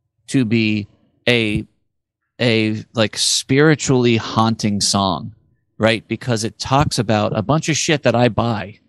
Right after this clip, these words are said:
and, and it sort of puts a, a bright light on it and says, you know, like, "What are we doing with ourselves here?" Like, you know, like, he, he's selling deluxe edition box sets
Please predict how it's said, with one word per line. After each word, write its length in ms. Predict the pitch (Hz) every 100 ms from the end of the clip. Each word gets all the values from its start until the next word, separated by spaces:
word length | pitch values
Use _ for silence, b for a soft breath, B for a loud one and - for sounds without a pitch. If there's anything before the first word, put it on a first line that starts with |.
| _ _ _ _ _ - - 123
and, 360 | 123 117 113 - _ _ _ _
and 140 | 127 120
it 140 | -
sort 300 | - 135 123
of 100 | 113
puts 240 | - 123 123
a, 100 | 110 113 -
a 60 |
bright 340 | 92 131 147 -
light 240 | 131 131
on 180 | 107 107
it 120 | 101 -
and 120 | 107 101
says, 440 | 113 98 104 101
you 80 | 104
know, 280 | 95 95 92 _ _ _ _ _ _ _ _ _ _ _ _ -
like, 200 | 113 98
"What 140 | 117 175
are 40 |
we 100 | 175
doing 340 | 147 117 101 117
with 160 | 117
ourselves 440 | 110 104 107 90 -
here?" 200 | 98 95
Like, 360 | 87 87 - _ _ _ _ _ -
you 100 | 147
know, 160 | 151
like, 180 | 156 151
he, 240 | 165 180 156
he's 320 | 117 165 151
selling 600 | - 180 185 156 127 135 - 113
deluxe 440 | 127 123 147 -
edition 360 | 131 147 - 127
box 340 | 107 147 - -
sets 640 | 104 110 - - -